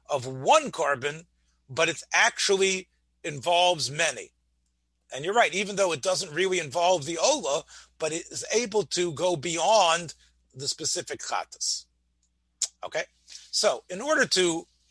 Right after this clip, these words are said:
uh, now, um, develop this, uh, I, I have to tell you that, uh, you know, I asked, I asked you before, why is the Rambam going into such technical details? Well, he says, you'll see what he says.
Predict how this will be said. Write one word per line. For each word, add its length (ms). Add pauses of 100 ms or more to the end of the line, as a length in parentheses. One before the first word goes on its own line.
(380)
uh, 60
now, 440 (180)
um, 280 (1700)
develop 480
this, 360 (560)
uh, 220 (240)
I, 140
I 100
have 140
to 100
tell 180
you 180
that, 360 (1400)
uh, 840 (200)
you 80
know, 180
I 80
asked, 320
I 280
asked 240
you 60
before, 420
why 260
is 180
the 80
Rambam 360
going 240
into 140
such 360 (920)
technical 560
details? 720
Well, 100
he 80
says, 300
you'll 80
see 180
what 160
he 60
says. 400